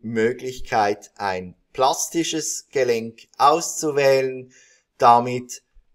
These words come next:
wird eben die Steifigkeit und das Grenzmoment automatisch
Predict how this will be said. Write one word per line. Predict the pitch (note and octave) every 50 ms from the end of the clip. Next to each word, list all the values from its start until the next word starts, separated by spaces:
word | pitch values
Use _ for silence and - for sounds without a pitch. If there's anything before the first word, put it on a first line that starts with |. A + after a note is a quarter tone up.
| _ _ _ _ _ _ _
wird | - - A#2 A2+ A2+ A2+ A2+ - -
eben | - A2 G#2 G#2 G#2 G#2+ G#2+ G#2
die | G2+ G2+ F#2+ F#2+ F#2+ F#2+ _ _
Steifigkeit | - - - - A#2 G2+ G#2+ C3+ - - - D3 C#3 - - - C3+ A#2 A2+ A2+ A#2 B2+ - - - - _ _ _
und | _ A2+ A2+ A2 A2 A2 A2+ A2 - - - -
das | A2 G#2 G2+ - - -
Grenzmoment | - - G#2+ G#2+ G#2 A2 A#2+ A#2 - - B2+ A#2 A#2 A2+ G#2+ G#2 G#2 G#2 A2 A2 - - _ _ _ _ _ _ _ _
automatisch | G#2+ A2+ A#2 A2 G#2+ G#2 - - A2 G2+ G2 F#2+ F2+ E2+ E2+ - - - F2 E2 - - - - -